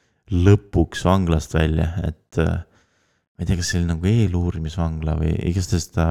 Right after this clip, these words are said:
viibis seal üheksa kuud. Ja nüüd on, äh, Caution'i vastu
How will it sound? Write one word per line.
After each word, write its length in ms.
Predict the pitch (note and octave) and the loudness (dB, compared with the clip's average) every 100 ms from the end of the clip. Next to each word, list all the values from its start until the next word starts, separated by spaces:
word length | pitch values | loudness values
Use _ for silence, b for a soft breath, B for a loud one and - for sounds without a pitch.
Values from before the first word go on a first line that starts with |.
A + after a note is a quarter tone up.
| E2 | 0
viibis 380 | F#2+ F#2 - - | -2 -4 -6 -4
seal 160 | D#2+ E2 | 0 2
üheksa 400 | G2+ E2 - - - | 2 0 -4 -8 0
kuud. 320 | F#2 D#2+ - - _ _ _ _ _ _ _ _ D2+ | 2 2 -2 -12 _ _ _ _ _ _ _ _ -4
Ja 80 | D#2+ | -2
nüüd 160 | E2+ E2+ | 0 0
on, 80 | D#2+ D#2+ D#2+ E2 | -2 -2 -2 -2
äh, 320 | D#2+ E2 E2 E2 - | 0 0 -2 -2 0
Caution'i 560 | F2 - - E2 D#2+ | 2 0 -4 -4 -2
vastu 320 | D#2+ E2 - | -2 -2 -4